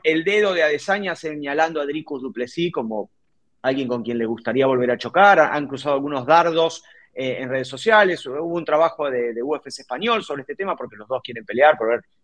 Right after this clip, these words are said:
quién es el africano más legítimo y demás. Discusión de africanos, volvemos, eh, un poco a la pelea. Nuevo viejo campeón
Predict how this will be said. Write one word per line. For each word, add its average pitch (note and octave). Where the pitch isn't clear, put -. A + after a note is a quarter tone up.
quién A2
es A2
el G2
africano G#2+
más G#2+
legítimo G#2
y G2
demás. E3+
Discusión A#2
de A2+
africanos, D#3
volvemos, B2+
eh, A#2+
un C3
poco E3
a D3
la C#3
pelea. G#3+
Nuevo A#3+
viejo G#3
campeón G3+